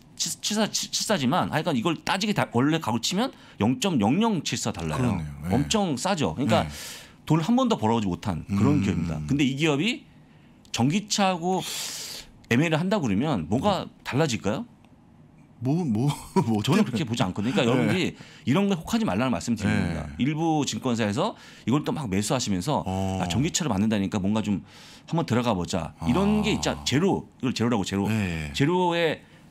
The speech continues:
Speaker 1: 약간 좀 오해하고 사시는 분이 계시는데 그러지 마시고 실적을 보셔야 됩니다. 근데 이, 이 기업 실적이 워낙 안 좋기 때문에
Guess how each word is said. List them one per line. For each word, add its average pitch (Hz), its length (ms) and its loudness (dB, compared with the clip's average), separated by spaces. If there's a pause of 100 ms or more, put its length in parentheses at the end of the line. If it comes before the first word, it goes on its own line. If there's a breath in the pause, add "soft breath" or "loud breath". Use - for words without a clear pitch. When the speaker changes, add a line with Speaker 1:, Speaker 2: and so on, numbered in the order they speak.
Speaker 1:
약간 139 260 0
좀 120 380 0 (160)
오해하고 139 420 2
사시는 190 280 -2
분이 170 120 -2
계시는데 98 600 -2
그러지 113 240 2
마시고 98 480 -2 (340 loud breath)
실적을 185 320 -2
보셔야 101 220 -2
됩니다. 80 180 -2
근데 113 180 0
이, 110 100 2
이 113 140 -4
기업 117 160 0
실적이 147 280 -4
워낙 107 260 0
안 92 100 -2
좋기 - 200 -6
때문에 101 440 -2